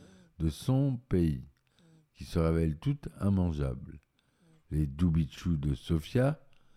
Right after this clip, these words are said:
une pâtisserie ressemblant à des truffes au chocolat, roulées à main, à la main sous les aisselles, puis le cloug au marron,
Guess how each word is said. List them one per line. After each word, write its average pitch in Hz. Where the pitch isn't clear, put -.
une 76
pâtisserie 85
ressemblant 80
à 80
des 73
truffes -
au 76
chocolat, 82
roulées 101
à 90
main, 87
à 85
la 82
main 82
sous -
les 92
aisselles, 92
puis 107
le 92
cloug 135
au 78
marron, 92